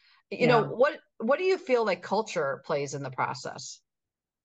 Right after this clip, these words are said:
Speaker 2: Oh, that's really, really important. You know, and, and being a person who has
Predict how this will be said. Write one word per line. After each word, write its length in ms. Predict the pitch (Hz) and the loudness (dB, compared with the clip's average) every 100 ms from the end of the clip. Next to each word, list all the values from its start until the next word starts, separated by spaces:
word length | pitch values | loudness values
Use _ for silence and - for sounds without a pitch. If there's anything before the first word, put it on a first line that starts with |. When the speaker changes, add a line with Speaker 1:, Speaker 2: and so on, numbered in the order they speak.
| _ _ _ _ _ _ _ _ _ - | _ _ _ _ _ _ _ _ _ -6
Speaker 2:
Oh, 200 | 170 170 | -4 -4
that's 280 | 180 180 - | -8 -10 -8
really, 360 | 170 190 196 | 0 2 4
really 220 | 175 170 160 | 2 0 0
important. 600 | 151 175 165 156 156 - | -4 -4 -2 -2 -4 -2
You 80 | 208 | 0
know, 100 | 180 | 0
and, 240 | 180 175 | 0 -2
and 240 | 196 185 180 | -2 -2 0
being 220 | 220 220 | 2 2
a 40 | |
person 380 | 208 208 202 185 | 0 -2 -4 -6
who 180 | 147 185 | -8 -8
has 460 | 175 160 160 151 | -4 -4 -4 -8